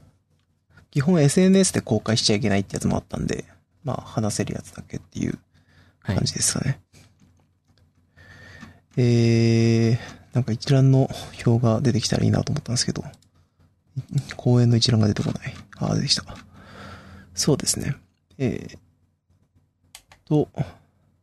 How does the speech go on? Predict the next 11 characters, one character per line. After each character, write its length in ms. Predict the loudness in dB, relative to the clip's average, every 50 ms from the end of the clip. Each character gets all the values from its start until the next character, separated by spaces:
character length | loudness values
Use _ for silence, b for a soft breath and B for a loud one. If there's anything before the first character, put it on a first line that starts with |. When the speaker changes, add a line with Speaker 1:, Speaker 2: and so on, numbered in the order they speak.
| _ -20 _ _ -20 _ _ _ -20 -20 _ -20 -20 _ _ _ _ _ _ _ -20 _ _ -20 _ -4 0
Speaker 1:
う 80 | 2
ん。 240 | 4 4 2 0 -6 -12 _ _ _ _ _ _ _ _ _ _ _ _ _ _ _ _ _ _ -16
そ 520 | -10 -6 -4 0 2 2 4 4 4 4
う 40 | 4
で 80 | 4 4
す 80 | 4
ね。 60 | 4 6
ま 160 | 6 4 4
あ、 60 | 2 0
一 240 | 0 2 2 2 4
番、 480 | 4 4 4 6 6 4 4 2 0